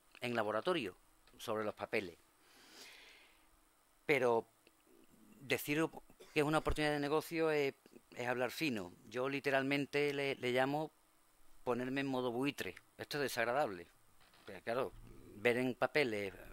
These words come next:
formatos de otros que están débiles y entonces pues saber que, que va a haber un hueco, que va a haber un hueco de parrilla. Entonces,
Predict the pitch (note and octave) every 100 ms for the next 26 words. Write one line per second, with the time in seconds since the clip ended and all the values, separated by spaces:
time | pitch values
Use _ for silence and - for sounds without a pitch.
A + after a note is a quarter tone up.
0 | - - G#2 F#2+ A#2 B2+ C3+ C3 A2+ B2+
1 | B2+ B2+ C#3+ - G2+ - G2+ - A#2+ B2
2 | B2+ B2+ B2+ B2+ D3 C3+ C3+ E3+ - -
3 | - - - - - A2 G2 A2 G#2 A2+
4 | B2+ - A2+ A#2 B2 C3+ C3+ B2+ A#2+ A2
5 | G#2 - A2+ A#2 A2 G#2+ G2 - D#3+ _
6 | _ _ _ _ _ G#2+ G2+ A2 A2 A2
7 | G#2+ A2 G2 - F#2+ F#2+ F#2+ F2+ A2 A2+